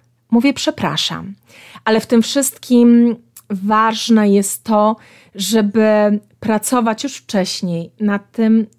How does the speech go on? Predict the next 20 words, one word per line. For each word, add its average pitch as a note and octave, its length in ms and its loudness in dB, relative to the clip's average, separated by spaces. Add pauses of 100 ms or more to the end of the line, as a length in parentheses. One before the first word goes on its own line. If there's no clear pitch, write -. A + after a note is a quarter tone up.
żeby G3+ 220 -4
w G3 40 -6
zespole A#3+ 500 -2
było F#3 440 -2
zaufanie. D3 640 -12 (300)
Pracować A#3 420 -2
nad A#3+ 200 0
kulturą A#3 480 -2
popełniania G3 640 -4
błędów, E3+ 540 -8 (360)
która A#3 260 -2
wymaga A3 760 2 (160)
ogromnego A3 580 2
poznania G#3+ 540 -2
siebie, D#3+ 520 -6 (320)
poznania G#3+ 440 2
innych D#3 540 -10
i G#3+ 40 -12
w - 80 -14
tym, G#3+ 360 2